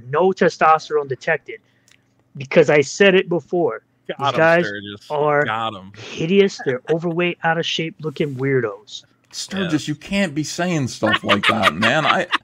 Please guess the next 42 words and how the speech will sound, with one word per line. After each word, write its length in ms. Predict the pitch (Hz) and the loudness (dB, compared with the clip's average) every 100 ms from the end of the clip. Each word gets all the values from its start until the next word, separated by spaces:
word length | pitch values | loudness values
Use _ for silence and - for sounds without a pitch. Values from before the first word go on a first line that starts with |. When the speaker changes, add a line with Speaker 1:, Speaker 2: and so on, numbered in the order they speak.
| - - - - - - 190 | -4 -6 -4 -8 -6 -2 2
Speaker 3:
I'm 100 | 190 | 2
sorry. 460 | - - 196 185 147 | 0 2 6 6 6
Like, 200 | 139 147 | 6 6
I 80 | |
wanna 260 | 160 190 202 | 6 6 2
kind 380 | - - 147 156 | 0 -2 0 2
of 140 | 147 | 2
be 120 | 120 131 | 2 0
on 180 | 135 | 0
your 120 | 131 123 | 0 -4
side, 400 | - 117 131 113 | 2 4 6 6
but 140 | - | 2
you 180 | 131 175 | 0 -6
can't 460 | - - 170 175 135 | -8 -12 -6 -6 -6
be 80 | 143 | -6
talking 420 | 135 135 - 120 | 2 2 2 2
about 260 | 107 107 | 4 4
people's 440 | - 107 - 98 - | 2 -8 -6 -8 -6
looks. 460 | 98 73 - - - | -4 -4 -8 -16 -8
You, 180 | 127 147 | -6 -6
you 640 | 123 135 190 262 233 214 | -10 -2 2 4 4 2
can't 600 | 202 - 214 180 120 - - | 0 -4 -2 0 0 -4 -6
be 120 | 117 | -4
doing 380 | 104 107 98 82 | 0 0 0 -2
that. 260 | 58 - - | -4 -6 -2
Speaker 2:
Yeah, 120 | 320 | 0
Sturgis, 320 | 247 339 277 226 | 4 4 2 2
I 100 | 294 | 4
am 200 | 370 370 | 6 6
an 60 | 330 254 | 4 4
out 160 | 294 | 6
of 80 | 262 | 4
shape 400 | - 269 240 240 | -2 2 2 2
looking 280 | 214 208 202 | -2 -4 -4
weirdo, 460 | 208 247 220 165 135 | 0 2 2 0 -2
but 260 | 165 160 | -6 -4
buddy, 420 | 247 233 151 95 - | 0 2 0 -6 -4
like, 200 | 180 180 175 _ | -4 -4 -10 _
it's, 220 | 190 165 - | -14 -14 -12
it's 160 | 151 - | -14 -4
comic 440 | 240 277 240 151 | 2 4 2 -4
books. 500 | 135 107 - - - | -10 -10 -12 -20 -20